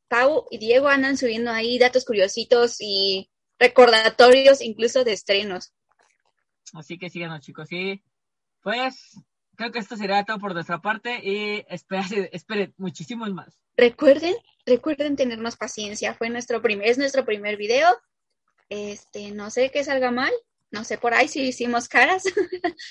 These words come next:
Speaker 1: pero de verdad que estamos haciendo nuestro mejor esfuerzo y queremos agradecerles a todas las personas que nos escuchan y han estado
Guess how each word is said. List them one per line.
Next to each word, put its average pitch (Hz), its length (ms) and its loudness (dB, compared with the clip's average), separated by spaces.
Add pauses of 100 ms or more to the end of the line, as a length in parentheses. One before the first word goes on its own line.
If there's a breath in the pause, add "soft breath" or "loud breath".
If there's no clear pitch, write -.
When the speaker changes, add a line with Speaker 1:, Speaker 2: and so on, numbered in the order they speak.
(220 loud breath)
Speaker 1:
pero 233 280 8
de 220 200 2
verdad 214 220 0
que 285 80 2
estamos 254 280 -2
haciendo 233 240 -10
nuestro 226 280 -12
mejor 208 260 -8
esfuerzo 285 500 -4
y 277 120 -6
queremos 247 320 -4
agradecerles 233 760 -2 (320)
a 208 160 -8
todas 240 180 -4
las 254 140 -4
personas 220 340 -10
que 208 100 -14
nos 196 160 -12
escuchan 269 600 -8
y 269 380 -4
han 233 140 -8
estado 233 560 -6